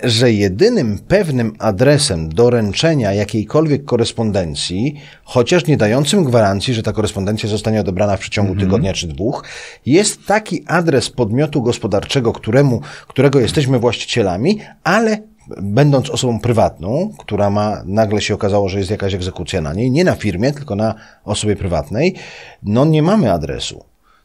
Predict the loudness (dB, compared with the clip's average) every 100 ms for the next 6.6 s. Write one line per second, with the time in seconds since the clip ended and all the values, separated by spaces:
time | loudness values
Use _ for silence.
0 | -2 0 2 0 -2 -10 -20 _ _ _
1 | _ -8 -4 -2 -4 -8 -18 -16 -14 -4
2 | -2 0 -2 -4 -4 -6 -10 _ -18 -14
3 | -10 -2 -2 0 -2 -2 -4 -4 -4 -4
4 | -6 -4 0 2 0 -2 -6 -4 -4 -6
5 | -8 -4 0 0 0 0 -2 -2 -6 -4
6 | -6 -4 -2 -2 -2 -6